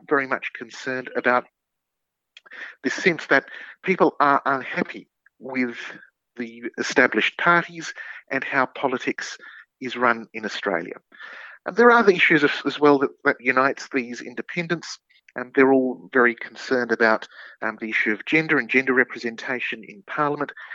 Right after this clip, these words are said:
as well as, uh, the, the calls for an integrity commission in federal Parliament. So these are elements that we can see that unite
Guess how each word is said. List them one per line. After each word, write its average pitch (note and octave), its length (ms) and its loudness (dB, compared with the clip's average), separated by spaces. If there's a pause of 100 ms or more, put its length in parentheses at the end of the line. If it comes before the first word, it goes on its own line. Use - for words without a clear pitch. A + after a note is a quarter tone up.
(200)
as C#3 140 -2
well E3 200 6
as, C3+ 220 4 (340)
uh, A#2 200 -2 (160)
the, G2 120 -10 (220)
the A2+ 220 2 (280)
calls A#2 340 2
for A2+ 240 2
an A2+ 60 0
integrity A2+ 520 -4
commission G2+ 540 -4 (260)
in A2 120 -14
federal A2 420 2
Parliament. G#2+ 440 -2
So D#3+ 120 6
these A#3 260 2
are F#3 160 4 (500)
elements F3 360 6
that - 100 2
we D3+ 120 2
can C#3+ 180 -14
see C#3+ 260 -2
that C3 220 2
unite C3 420 0